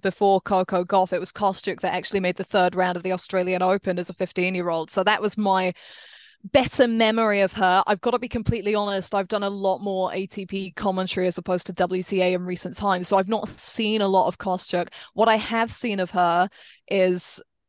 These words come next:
great returning, great play on the return.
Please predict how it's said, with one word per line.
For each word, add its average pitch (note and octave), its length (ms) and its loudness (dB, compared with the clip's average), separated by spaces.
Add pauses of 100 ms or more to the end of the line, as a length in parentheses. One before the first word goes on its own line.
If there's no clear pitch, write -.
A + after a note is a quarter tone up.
(200)
great G#3+ 400 0
returning, F#3+ 520 -2
great A3 300 0
play A3+ 200 0
on G3+ 120 0
the F#3 60 -4
return. G3 560 0